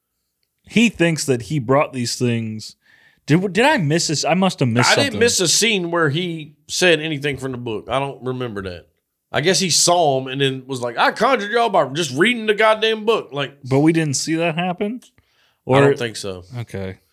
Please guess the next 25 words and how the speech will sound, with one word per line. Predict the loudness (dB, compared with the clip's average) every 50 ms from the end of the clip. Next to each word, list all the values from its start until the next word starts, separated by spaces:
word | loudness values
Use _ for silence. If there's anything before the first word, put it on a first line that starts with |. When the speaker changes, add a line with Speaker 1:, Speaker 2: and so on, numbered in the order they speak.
| _ -2
Speaker 1:
Maybe | 0 2 4 4
Speaker 2:
I |
Speaker 1:
I | 4
Speaker 2:
don't | 4 4
Speaker 1:
just | 2
Speaker 2:
think | 2 2
he | 0 0
did | 2 2 2 2
anything. | 0 -4 -4 -4 -4 -2
Maybe | 0 0 0 2
we're | 0 -2 0
both | 0 0 0 0 0
wrong. | 0 2 2 2 2 2 2
Maybe | 0 0 0
we | 0 -2 -2
missed | -2 0 -2 -2 0
something. | -2 -2 -2 -4 -6 -8 -14 -14 -14 -18 _ _ _ -20 _ -12
Speaker 1:
Yeah, | -10 -8 -6 -6 -6 -6
I | -4
don't | -4 -4 -4
know. | -6 -6 -8 -8 -10 -8
Speaker 2:
You | -6 -4
know, | -2 -2 -2 -2 -2 -4 -4
but | 0 0 0 0 2 0
it's | -2 -2 -2 -2 -4 -6 -8 -8